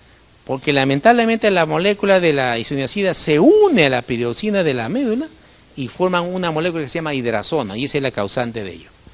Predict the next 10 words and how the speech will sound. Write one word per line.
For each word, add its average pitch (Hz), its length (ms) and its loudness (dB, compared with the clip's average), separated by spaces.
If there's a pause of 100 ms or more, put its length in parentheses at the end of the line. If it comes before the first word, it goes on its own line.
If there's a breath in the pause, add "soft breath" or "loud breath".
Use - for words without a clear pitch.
(160 soft breath)
Entonces 208 340 0
incrementas 240 640 8
para 165 260 6
que 143 120 0
puedas 165 360 4
tener 143 280 0
siempre 180 400 2
reservas 139 520 0
de 220 140 4 (800 soft breath)
piridoxina. 92 460 -4